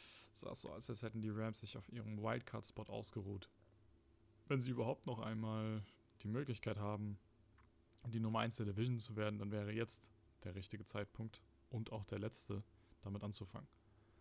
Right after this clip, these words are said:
Auch wenn sie es am Ende vielleicht sogar doch nicht schaffen sollten, äh, die Division zu erobern,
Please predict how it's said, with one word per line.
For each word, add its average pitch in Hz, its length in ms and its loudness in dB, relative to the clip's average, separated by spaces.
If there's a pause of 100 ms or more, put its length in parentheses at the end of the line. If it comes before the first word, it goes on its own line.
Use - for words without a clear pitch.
(340)
Auch 107 140 0
wenn 120 100 8
sie 123 80 4
es 117 100 2
am 117 100 4
Ende 117 160 0
vielleicht 107 420 0 (160)
sogar 104 240 -2
doch 110 160 2
nicht - 140 0
schaffen 123 260 2
sollten, 123 460 -2 (360)
äh, 113 380 -4 (560)
die 110 60 -4
Division 107 400 -4
zu 113 200 -6
erobern, 110 460 -2